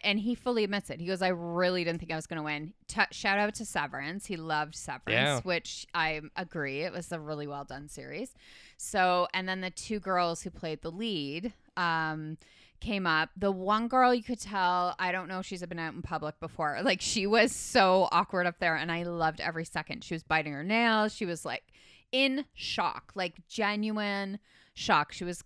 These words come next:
Speaker 1: really hilarious. The other girl just kinda stared out. Like, I think she's too cool. Like, she's just too cool. She doesn't really care. Um, but the other girl was like, "What is happening?" Now, normally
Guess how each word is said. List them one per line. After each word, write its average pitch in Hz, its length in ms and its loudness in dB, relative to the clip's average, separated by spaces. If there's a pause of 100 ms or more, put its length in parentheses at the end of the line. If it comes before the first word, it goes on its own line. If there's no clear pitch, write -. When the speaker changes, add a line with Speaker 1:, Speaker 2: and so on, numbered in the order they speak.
(240)
Speaker 1:
really 190 300 0
hilarious. 160 460 -2
The 180 100 0
other 208 160 2
girl 247 140 2
just 240 160 -10
kinda 170 260 -2
stared 139 360 -2
out. 135 280 -8
Like, 165 160 -10
I 190 100 0
think 233 140 0
she's 190 200 -2
too - 160 -6
cool. 156 380 -10 (100)
Like, 170 200 -4
she's 156 180 -10
just 147 180 -10
too 135 160 -18
cool. 120 220 -12
She 151 140 -12
doesn't 139 200 -14
really - 180 -14
care. 165 340 -8 (440)
Um, 160 280 4
but - 100 -6
the 170 80 2
other 165 160 2
girl 165 140 0
was 156 160 -4
like, 151 200 -4
"What 156 220 2
is - 140 -8
happening?" 160 440 -4
Now, 202 220 0
normally 208 640 -2